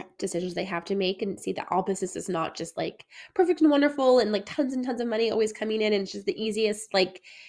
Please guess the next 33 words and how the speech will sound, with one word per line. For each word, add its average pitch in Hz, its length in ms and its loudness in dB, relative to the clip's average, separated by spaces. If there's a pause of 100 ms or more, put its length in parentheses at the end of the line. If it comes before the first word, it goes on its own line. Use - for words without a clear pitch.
(160)
everything's 208 340 4
easy 180 240 2
all 208 120 2
the 254 80 2
time. 277 220 0
I 247 60 0
think 190 120 -2
it's 180 100 -6
important - 360 -8
to 175 80 -2
show, 196 260 -4
like, 180 320 -2 (340)
reality, 185 560 2 (120)
<laughs> - 120 -16
right? 269 300 2 (840)
So 269 140 -14
I - 20 -12
didn't 285 160 -10
get 320 100 -10
the 302 60 -10
job. 208 300 -4
And 208 120 -8
so 214 600 -2 (220)
that 220 120 -2
was 220 140 -4
pretty 214 200 -2
crushing. 175 560 -4 (100)
I, 196 100 -2 (120)
I 196 80 -2
really 196 440 2
wanted 180 320 -6
that - 180 -6
job 190 380 -4